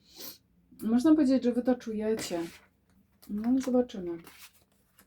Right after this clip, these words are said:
No, ale jest świetna współpraca.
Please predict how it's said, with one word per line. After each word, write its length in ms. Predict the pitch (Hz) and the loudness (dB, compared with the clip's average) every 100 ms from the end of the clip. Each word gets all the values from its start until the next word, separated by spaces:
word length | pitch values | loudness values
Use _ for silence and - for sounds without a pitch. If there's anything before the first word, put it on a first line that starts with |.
| _ _ _ _ _ _ _ _ _ _ _ _ _ _ _ _ _ _ _ _ _ _ _ _ _ _ _ - _ _ _ _ - _ _ _ | _ _ _ _ _ _ _ _ _ _ _ _ _ _ _ _ _ _ _ _ _ _ _ _ _ _ _ -20 _ _ _ _ -20 _ _ _
No, 160 | 196 214 | -8 4
ale 140 | 247 | 6
jest 160 | 277 - | 6 4
świetna 320 | - 277 302 | -2 4 4
współpraca. 920 | 285 - 285 - 302 285 - 196 220 | 4 -2 -2 0 0 0 -6 -4 -2